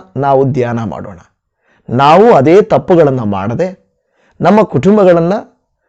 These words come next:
ನಾವಿರುವಂಥ ಸ್ಥಳವನ್ನ ನಾವು ಆಯ್ಕೆ ಮಾಡಿಕೊಳ್ಳೋಣ. ಅನೇಕ ಸಾರಿ ನಾವು ಲೋಕದಲ್ಲಿ ಎಲ್ಲಿ ಬೇಗ ಬೆಳೆಯುತ್ತೋ,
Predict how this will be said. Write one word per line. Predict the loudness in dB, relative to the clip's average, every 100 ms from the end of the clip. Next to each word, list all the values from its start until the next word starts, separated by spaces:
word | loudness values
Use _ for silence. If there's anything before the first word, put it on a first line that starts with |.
| _ 0
ನಾವಿರುವಂಥ | 4 6 4 2 -2
ಸ್ಥಳವನ್ನ | -4 -6 0 2 2 0 -4 -10 _ _
ನಾವು | -6 0 0 -2
ಆಯ್ಕೆ | -2 -4 -4 -10
ಮಾಡಿಕೊಳ್ಳೋಣ. | -10 -12 -14 -16 -16 -20 _ _ _ _ _ _
ಅನೇಕ | 0 2 2
ಸಾರಿ | -2 0 0 0
ನಾವು | 0 -2 0 -2 -4 _ _ _ _ _ _ 0
ಲೋಕದಲ್ಲಿ | 4 4 6 4 6 6 4 2 -2 _ _ _ _ _ _ 0
ಎಲ್ಲಿ | 4 6 6 4
ಬೇಗ | 6 6 6 4
ಬೆಳೆಯುತ್ತೋ, | 4 4 4 2 2 2 2 -2